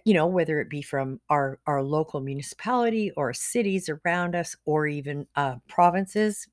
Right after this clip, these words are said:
artists here in Canada. And we are, have a, a huge volunteer aspect because it takes a lot of people, whether it is the board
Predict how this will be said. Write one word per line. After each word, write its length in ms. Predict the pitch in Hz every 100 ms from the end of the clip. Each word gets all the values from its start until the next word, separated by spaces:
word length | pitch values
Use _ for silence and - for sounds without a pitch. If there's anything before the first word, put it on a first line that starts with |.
| _ 147
artists 380 | 147 165 -
here 260 | - 151 151
in 160 | 147 147
Canada. 600 | - 156 165 165 180 185 - - - - - - - - - _ _
And 560 | 190 170 160 151 156 151 -
we 460 | 185 147 139 135 -
are, 500 | 170 151 147 143 135 _ _
have 320 | - - 143 123
a, 100 | 127 _ -
a 20 |
huge 480 | - 175 214 180 143
volunteer 640 | 147 143 143 - 160 156
aspect 580 | 156 165 - 226 - -
because 240 | 175 156
it 120 | 143
takes 260 | - 165 -
a 80 | 156
lot 480 | 135 143 175 247 285
of 80 |
people, 420 | - 185 - 220 190
whether 320 | 156 139 135
it 140 | 131
is 280 | 131 131 - - _ -
the 100 | 135
board 640 | 127 156 151 156 156 151